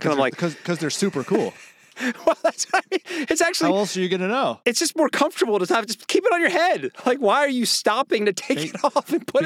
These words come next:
Speaker 2: because
Speaker 1: somewhere?
Speaker 2: they're cooler than you, and you
Speaker 1: I must be
Speaker 2: now,
Speaker 1: it.
Speaker 2: and now you know that they're cooler than you.
Speaker 1: And look, I don't wanna feel bad. I feel bad for this poor person who had this wound on their leg that's a foot long. I mean, a foot
Speaker 2: I
Speaker 1: long.
Speaker 2: would if they weren't suing a bike brand for two million dollars. Like, frankly, it's like, <laughs> you're,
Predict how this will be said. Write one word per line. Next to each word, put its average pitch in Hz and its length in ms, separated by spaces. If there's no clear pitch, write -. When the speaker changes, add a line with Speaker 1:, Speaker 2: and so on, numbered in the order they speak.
Speaker 2:
because 180 300
Speaker 1:
somewhere? 175 200
Speaker 2:
they're 170 100
cooler 196 440
than 117 200
you, 104 440
and 123 300
you 123 100
Speaker 1:
I - 20
must 127 300
be 117 80
Speaker 2:
now, 104 100
Speaker 1:
it. 107 180
Speaker 2:
and 123 160
now 95 140
you 120 180
know 196 380
that 110 160
they're 95 80
cooler - 300
than 50 160
you. 50 100
Speaker 1:
And 185 100
look, 190 140
I 190 160
don't 202 80
wanna 170 180
feel 156 200
bad. 143 160
I 143 40
feel 165 140
bad 147 160
for 135 80
this 120 100
poor 113 200
person 123 360
who 104 200
had 104 160
this 98 260
wound 117 300
on 110 80
their 101 100
leg 113 240
that's 104 180
a 95 60
foot - 400
long. 107 480
I 123 100
mean, 123 220
a 131 100
foot - 480
Speaker 2:
I 190 100
Speaker 1:
long. 247 100
Speaker 2:
would 208 200
if 165 60
they 139 160
weren't 139 240
suing 143 340
a 117 60
bike 120 240
brand 117 160
for 104 100
two 123 200
million 104 340
dollars. 98 460
Like, 127 160
frankly, 170 320
it's 143 120
like, 135 160
<laughs> - 0
you're, 156 140